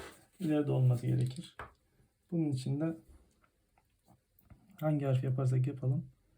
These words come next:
C'nin başından iki milim ilerisine alıyoruz. Düz bir şekilde aşağı iniyoruz.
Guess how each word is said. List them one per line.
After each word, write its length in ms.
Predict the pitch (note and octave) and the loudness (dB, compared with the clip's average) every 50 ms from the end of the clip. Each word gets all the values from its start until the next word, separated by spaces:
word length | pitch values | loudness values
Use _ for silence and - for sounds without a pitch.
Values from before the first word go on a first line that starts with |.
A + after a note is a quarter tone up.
| _ _ _ _ _ _ _ _ - | _ _ _ _ _ _ _ _ -6
C'nin 480 | C3 C3+ D3 C#3+ C#3 C#3+ C#3+ D3 C#3 C3+ | -4 -4 -2 -2 -2 -2 -2 -2 -2 -2
başından 580 | C3+ C3+ B2+ - C#3 C3+ C3 B2+ C3 C3 - - E3+ D#3 | -2 -2 -2 -2 2 4 6 6 6 6 4 0 -4 -8
iki 200 | - - - C#3+ | -8 -8 -4 0
milim 280 | C3 B2+ B2 B2 B2+ | 4 4 4 4 4
ilerisine 560 | C3+ C3 C3 C3 B2+ B2+ - - B2+ B2 B2 B2+ - - - | 2 4 4 4 4 2 2 2 2 2 2 0 -2 -8 -10
alıyoruz. 600 | C#3+ C#3 D3 D3+ D3+ D3 D3+ D#3 D3+ - - - _ _ _ _ _ _ _ _ _ - _ - - - - E3+ - - - | -8 -6 -4 -4 -2 -2 -4 -4 -6 -8 -16 -20 _ _ _ _ _ _ _ _ _ -20 _ -20 -20 -16 -12 -12 -10 -8 -8
Düz 320 | D3+ D3 C#3+ C#3+ C#3 C#3 | -6 -6 -6 -8 -8 -8
bir 100 | C#3 C3+ | -6 -6
şekilde 440 | C3 - - C3+ C3 C#3 C3+ C3+ C#3 | -6 -6 -6 -6 -6 -6 -6 -6 -6
aşağı 380 | C3+ C3 - - C#3 C3+ C#3 | -6 -8 -8 -8 -8 -8 -6
iniyoruz. 600 | C3+ C3+ C3+ C3+ C3 C3 B2+ C3 - - - - | -6 -4 -2 -2 0 0 0 -2 -4 -8 -16 -20